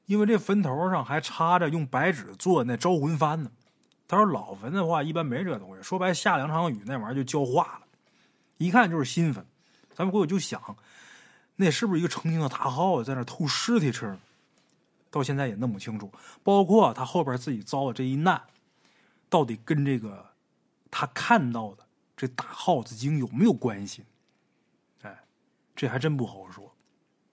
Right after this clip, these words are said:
他后边也是因为追那耗子才出的事儿。那耗子为什么就跑出来？他为什么就非得要追他？为什么追完之后把这个苞米杆子非得往天上扔一下，然后自己再看一眼？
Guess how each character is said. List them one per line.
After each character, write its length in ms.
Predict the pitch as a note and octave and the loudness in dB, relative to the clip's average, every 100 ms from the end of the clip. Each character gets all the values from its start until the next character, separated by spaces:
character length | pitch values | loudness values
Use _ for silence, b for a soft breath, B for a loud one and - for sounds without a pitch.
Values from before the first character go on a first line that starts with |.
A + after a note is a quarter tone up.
| - | -4
他 140 | E3+ | -2
后 240 | - A3 E3+ | 6 8 8
边 160 | A#2+ - B B B B B | 4 -4 B B B B B
也 100 | C3+ | -4
是 140 | A#2+ D#3 | -2 0
因 200 | F3 E3 | 0 0
为 160 | C#3 | 0
追 220 | C#3+ - F3 | 0 0 2
那 160 | D#3 | 2
耗 320 | - G3+ D#3 | 4 4 4
子 160 | A2 G2 _ - | 2 -4 _ -14
才 180 | - | -8
出 200 | A#2+ - | -6 -4
的 100 | A#2+ | -6
事 140 | G#2+ B2 | -4 -4
儿。 20 | |
那 140 | D#3+ | -2
耗 260 | C#3 G#3+ F#3 | 0 2 2
子 80 | B2 | 0
为 300 | D#3+ C4 E3 | 0 2 2
什 120 | B2+ | 0
么 80 | C3 | -2
就 120 | C#3+ | -2
跑 260 | - - - | -4 -14 -14
出 80 | |
来？ 60 | A2+ | -8
他 80 | D3+ | -4
为 140 | A3 | 0
什 60 | D3+ | 0
么 80 | D#3 | -2
就 80 | |
非 160 | D3 G3 | 0 2
得 80 | D#3 | 2
要 120 | A2 | -2
追 180 | D3 F#3+ | -2 -2
他？ 340 | C#3 F3+ F#3+ - _ b b | 0 -4 -4 -6 _ b b
为 120 | - G#3+ | 2 4
什 80 | D#3+ | 4
么 80 | |
追 140 | F3 F#3+ | 2 2
完 180 | F3 F3+ | 2 2
之 60 | |
后 220 | E3+ E3+ B B B | 0 0 B B B
把 220 | - F#2+ | -10 -6
这 140 | A2 D3 | -2 0
个 320 | C3+ B2+ A#2+ b b b b b b | 0 -2 -6 b b b b b b
苞 100 | - | 0
米 140 | D3+ C3 | 2 2
杆 200 | B2+ B2 | 2 0
子 40 | |
非 80 | A2+ | 0
得 80 | D#3+ | 0
往 140 | C3 | 0
天 100 | A#2 | -2
上 160 | D#3+ C#3+ | -2 0
扔 180 | C#3+ C#3+ | 0 0
一 60 | |
下， 100 | A#2 | -2
然 120 | A2+ A2+ | -2 -4
后 80 | |
自 80 | A#2+ | -4
己 80 | C3+ | -6
再 100 | A#2 | -6
看 300 | - - B2+ | -6 -4 -2
一 80 | G#2 | -4
眼？ 120 | - | -10